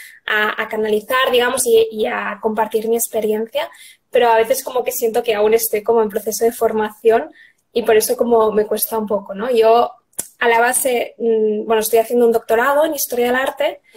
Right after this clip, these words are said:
Antes estaba haciendo un máster. Cuando empecé a descubrir el tema del sangrado libre,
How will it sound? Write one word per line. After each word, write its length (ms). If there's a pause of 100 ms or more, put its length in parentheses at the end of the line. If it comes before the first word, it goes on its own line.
(400)
Antes 320
estaba 280
haciendo 320
un 80
máster. 480
Cuando 220
empecé 460
a 120
descubrir 460
el 100
tema 180
del 100
sangrado 340
libre, 340